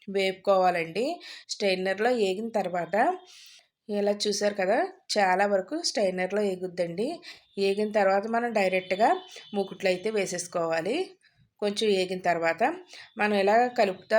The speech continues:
ఉండాలండి, లేదంటే మాడిపోతూ ఉంటాయి.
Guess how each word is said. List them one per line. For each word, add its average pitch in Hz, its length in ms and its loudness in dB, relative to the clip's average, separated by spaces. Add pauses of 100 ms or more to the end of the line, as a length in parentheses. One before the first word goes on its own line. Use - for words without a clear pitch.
ఉండాలండి, 190 580 -2 (920)
లేదంటే 196 500 0 (140)
మాడిపోతూ 190 600 2
ఉంటాయి. 180 420 -2